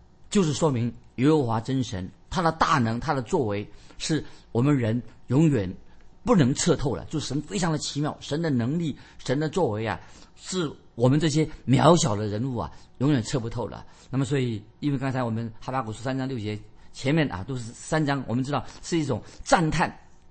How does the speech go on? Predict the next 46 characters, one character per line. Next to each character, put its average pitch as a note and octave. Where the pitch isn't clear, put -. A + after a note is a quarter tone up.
赞 D#3+
叹 C#3+
的 B2+
诗 D#3+
句 D#3+
啊， E2
诗 E3+
人 A#2+
所 -
作 C#3+
的 A#2
诗， D#3
是 A#2
说 G2+
啊， G2+
我 G#2
们 C3+
现 D3+
在 C#3+
继 D3
续， B2+
接 D3
下 C#3
来 B2
看 B2+
三 D#3
章 D#3
七 G3
节， C3
哈 C#3+
巴 C3+
谷 A2
书 A#2
三 B2
章 A#2+
七 B2+
节 G2+
，“我 C3
见 C#3+
鼓 B2
山 E3
的 C3
帐 B2+
篷 G2+
遭 D3+
难， D#3+